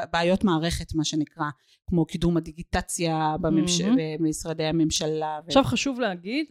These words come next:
Speaker 2: בכל אחת מהיחידות האלה, בעצם יש אנשי תוכן, למידה, מנהלי תוכניות של עצמם למעשה.
Speaker 1: נכון.
Speaker 2: ואחד השינויים הגדולים שנעשה בשנים האחרונות, זה באמת החיבוריות, אה,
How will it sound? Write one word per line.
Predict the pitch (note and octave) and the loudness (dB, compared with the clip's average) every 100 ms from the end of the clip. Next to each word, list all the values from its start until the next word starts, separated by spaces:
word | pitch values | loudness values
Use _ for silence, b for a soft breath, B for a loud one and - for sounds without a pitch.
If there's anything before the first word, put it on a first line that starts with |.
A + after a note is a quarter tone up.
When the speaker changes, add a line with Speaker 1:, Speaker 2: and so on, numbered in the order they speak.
| _ | _
Speaker 2:
בכל | F#3 - D4+ C#4 | -12 -4 -2 -2
אחת | A2 A#3 A3+ | -4 -8 -8
מהיחידות | G3+ - F3 E3+ F3 | -10 -10 -12 -10 -6
האלה, | - B3+ D#4 | -6 -4 -4
בעצם | G3 F#3 A#3 B3 | -4 -4 -4 -8
יש | G#3+ A3 A3 - G3 | -10 -10 -10 -12 -12
אנשי | E3+ G#3+ G#3 G#3 _ | -8 -4 -4 -6 _
תוכן, | G#3+ G3+ - G3+ G3 F#3+ - | -6 -4 -4 -4 -4 -8 -10
למידה, | F#3+ F3 E3+ G3 G3 G3 | -8 -6 0 0 2 -2
מנהלי | F#3 F3+ E3+ F3 G3+ | -4 -6 -6 -4 -4
תוכניות | - - G#3 G3 G3 - _ | -6 -6 -4 -4 -4 -8 _
של | - A3+ F3+ | -4 -2 -2
עצמם | - - F3+ F3+ G3 | -4 -6 -4 -6 -4
למעשה. | G#3+ D#3+ F3+ - | 0 0 0 -2
Speaker 1:
נכון. | D3+ D4 - _ _ - | 2 0 -2 _ _ -4
Speaker 2:
ואחד | F#3 - A#3 | -2 0 0
השינויים | C#4 - G3 G#3 B3+ | -2 -2 -2 0 -2
הגדולים | F#3+ F3 F3 D#4+ | 0 -2 0 0
שנעשה | D#4 F#3+ F3 D#3 F3+ F3 F3 - | -2 -6 -8 -8 -8 -10 -12 -16
בשנים | E3+ F3+ F3 E3+ | -12 -8 -8 -8
האחרונות, | - F3+ A3+ F4+ | -10 -4 -2 -2
זה | G3+ | -4
באמת | E3+ F#3 G#3 | -6 -6 -8
החיבוריות, | - G3+ F3 E3+ F3+ G#3 A#3+ _ _ _ _ _ _ | -10 -10 -8 -8 -2 -2 -2 _ _ _ _ _ _
אה, | F3+ | -6